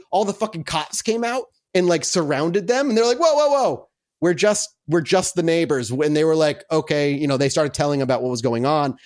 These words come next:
And the neighbors were like, "Yeah, no, that makes sense. He's very weird."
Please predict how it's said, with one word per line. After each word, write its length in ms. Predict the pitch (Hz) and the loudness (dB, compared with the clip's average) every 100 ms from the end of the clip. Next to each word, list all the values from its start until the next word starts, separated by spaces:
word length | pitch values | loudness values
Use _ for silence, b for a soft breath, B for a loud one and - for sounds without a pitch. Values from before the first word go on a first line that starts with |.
| B | B
And 100 | 160 | -2
the 60 | 156 | 0
neighbors 320 | 170 156 143 | 0 0 0
were 60 | 156 | 0
like, 200 | 156 190 | 0 2
"Yeah, 120 | 202 | 2
no, 120 | 190 | 2
that 120 | 180 | 0
makes 220 | 160 131 - | 0 -2 -4
sense. 180 | 117 | -4
He's 180 | - 131 | -4 -6
very 360 | 98 117 110 101 | -4 -2 -2 -4
weird." 340 | 92 76 69 | -6 -10 -12